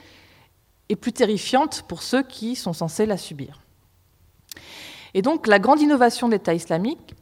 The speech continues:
c'est cette banalisation du martyr, cette banalisation de la violence, euh, qui ne nécessite pas, martyr qui ne nécessite pas de qualité guerrière ou religieuse particulière,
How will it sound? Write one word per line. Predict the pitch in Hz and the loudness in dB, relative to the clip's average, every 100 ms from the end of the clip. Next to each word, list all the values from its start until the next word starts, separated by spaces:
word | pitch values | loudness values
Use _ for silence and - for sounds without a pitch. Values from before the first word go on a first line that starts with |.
| - | -18
c'est | - 269 | -8 -6
cette | 262 196 | -4 0
banalisation | 226 262 254 233 220 - 233 | 2 2 2 2 0 0 -4
du | 202 | -2
martyr, | 175 160 - 240 | -2 -4 -6 -6
cette | - 165 | -4 -2
banalisation | 196 208 196 190 185 196 | 0 0 0 -2 -2 -2
de | |
la | 170 | 0
violence, | 165 151 226 - - 156 - - - - - 160 | 2 0 0 -4 -8 -8 -12 -20 -20 -20 -6 0
euh, | 170 165 170 - - _ - | 2 2 -2 -10 -20 _ -8
qui | - 285 349 - _ - | 0 2 2 -4 _ 0
ne | 214 | 2
nécessite | 220 247 285 277 - 226 - | 4 2 2 -2 -2 -4 4
pas, | 214 | 6
martyr | 269 185 - - 311 | 8 4 2 -2 -2
qui | - | 0
ne | 202 | 2
nécessite | 208 214 233 233 - - | 2 2 -2 -4 -10 0
pas | 220 269 285 180 | 2 4 0 -4
de | 180 | -6
qualité | 196 247 220 220 262 | 0 2 2 0 -2
guerrière | 175 226 196 196 220 277 - | 2 0 2 4 4 2 0
ou | 247 | 0
religieuse | 220 220 202 175 233 240 | 4 4 2 -2 -2 -2
particulière, | 202 - - - 151 123 139 | -6 -8 -12 -10 -8 -8 -10